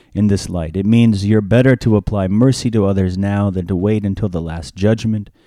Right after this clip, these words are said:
in which case the judge might rule against you. So thinking about this in light of other teachings of Jesus, yes, someone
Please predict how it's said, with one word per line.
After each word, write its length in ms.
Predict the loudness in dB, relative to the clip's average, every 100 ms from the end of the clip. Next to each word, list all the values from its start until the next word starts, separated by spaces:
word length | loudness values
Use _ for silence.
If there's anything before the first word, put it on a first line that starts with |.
| _
in 160 | 0 2
which 240 | 2 2
case 460 | -2 0 -2 -6 -2
the 120 | -2
judge 600 | 4 4 4 -2 -16 -20 _
might 360 | -2 -2 0
rule 200 | 0 0
against 360 | 0 2 2 0
you. 280 | -6 -6 -14
So 400 | -10 -4 -4 -4 _ _
thinking 320 | 0 2 2
about 300 | 4 2 4
this 380 | 2 2 -2 -8
in 320 | -4 -2 0
light 180 | 0 0
of 120 | 0
other 200 | 4 4
teachings 520 | 4 0 2 -2 -2
of 100 | -4
Jesus, 720 | -2 -2 -2 -6 -10 -12 -18 -2
yes, 300 | 2 4 2
someone 520 | -2 0 2 0 -2